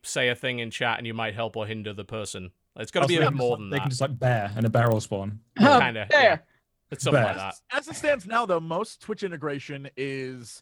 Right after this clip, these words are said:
Speaker 4: it exists for the sake of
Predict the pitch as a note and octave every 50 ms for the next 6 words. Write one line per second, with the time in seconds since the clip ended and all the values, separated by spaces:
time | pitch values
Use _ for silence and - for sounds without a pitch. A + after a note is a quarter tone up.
0 | _ _ _ _ _ _ _ _ _ _ _ _ _ _ _ _ _ _ _ -
1 | G3 G3+ G3+ F#3 E3+ D3+ A#2+ B2+ A3 C4 - - - - - A#3 A3 G3 - -
2 | - F#3+ F3+ F3+ F3 - - _ - D3+ D#3 D3+ C#3+ C3+ -